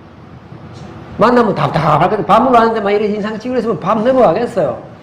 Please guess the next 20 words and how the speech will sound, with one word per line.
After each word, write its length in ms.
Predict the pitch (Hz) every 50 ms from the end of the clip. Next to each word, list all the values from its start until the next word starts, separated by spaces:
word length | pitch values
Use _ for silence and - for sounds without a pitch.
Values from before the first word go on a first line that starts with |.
| - - - - - - - - - - -
그럼 260 | 180 208 233 208 175
내부터 340 | 151 160 165 226 240 240 220
우리가 240 | 175 190 170 156
마음을 280 | 139 143 156 185 190 180
편안하게 580 | - - 139 135 143 139 139 135 143 175 185 190
해서 440 | 151 139 - - 143 123 113 104 104 - - - - - - - - -
다른 160 | - 160 185
사람한테 340 | 190 208 208 190 160 160 139
도움 220 | 156 180 190 165 151
주면 180 | 160 180 165
좋잖아요. 500 | 139 120 101 - 123 135 139 123 113 104 104 - - - - - - - - - - - -
가장 280 | - 180 190 214 175
중요한 340 | 135 131 139 147 156 170 170
건 80 | 156 131
내 160 | 151 175 190
마음이 320 | 180 170 165 180 180 160 156
편해야 600 | - - 135 135 156 175 170 139 120 113 107 - - - - - - - - - - - -
주위도 340 | - - 139 135 135 156 143
좋은 220 | 117 117 107 107
거라. 220 | 104 107 107 104